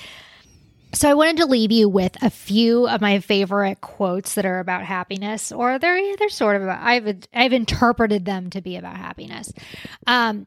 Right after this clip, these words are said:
Aristotle said, "We are what we repeatedly do." We are what we repeatedly do. So build a life with happiness habits. Like, look at your, if you're trying to be happy, if you're trying to be happy, look at your life and say,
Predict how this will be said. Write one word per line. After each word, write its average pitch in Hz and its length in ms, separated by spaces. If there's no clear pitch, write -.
Aristotle 240 600
said, 214 240
"We 196 160
are 196 300
what 190 160
we 196 140
repeatedly 185 680
do." 160 460
We 240 120
are 277 120
what 277 140
we 247 100
repeatedly 214 640
do. 185 320
So 208 260
build 226 320
a 240 60
life 190 600
with 220 140
happiness 185 560
habits. - 760
Like, 226 240
look 226 240
at 302 140
your, 294 140
if 254 100
you're 262 80
trying 277 400
to 302 60
be 240 140
happy, 180 600
if 180 120
you're 226 80
trying 240 400
to 220 80
be 220 100
happy, 185 560
look 247 220
at 294 80
your 247 160
life 180 500
and 196 200
say, 185 640